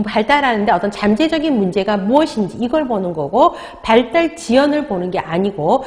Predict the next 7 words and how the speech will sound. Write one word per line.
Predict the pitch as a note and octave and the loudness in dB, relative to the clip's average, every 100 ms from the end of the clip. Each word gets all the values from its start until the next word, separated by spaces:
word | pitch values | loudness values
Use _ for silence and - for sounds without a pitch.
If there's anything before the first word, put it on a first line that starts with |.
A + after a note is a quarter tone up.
| - | -8
절대 | - C4+ E4+ F4+ E4+ | 0 2 4 0 -2
아이큐 | F#3+ C4 C#4 D#4+ | 2 2 2 0
검사, | - F3+ E3+ - | 0 -2 -6 -6
지능 | - A#3+ D4 | 0 2 2
검사는 | B3+ E3+ E3+ A3+ - | 0 -4 -4 -4 -6
아니라는 | D#3+ E3 A3+ C4+ G#3 E3 | -6 0 2 2 0 -4
겁니다. | C3+ C3+ C3+ C3+ | -6 -8 -8 -10